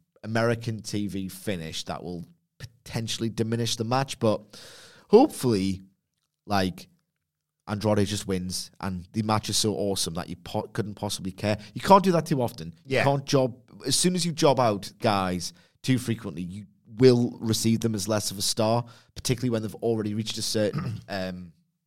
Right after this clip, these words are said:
Speaker 1: level. But it's just the way.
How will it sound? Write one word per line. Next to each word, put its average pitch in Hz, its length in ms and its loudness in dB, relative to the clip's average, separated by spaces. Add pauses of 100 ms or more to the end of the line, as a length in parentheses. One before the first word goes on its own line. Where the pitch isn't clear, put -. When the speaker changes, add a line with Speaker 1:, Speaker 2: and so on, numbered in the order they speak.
(520)
Speaker 1:
level. 113 480 2 (500)
But 143 300 10
it's - 220 0
just - 580 2 (720)
the 110 100 2
way. 92 380 0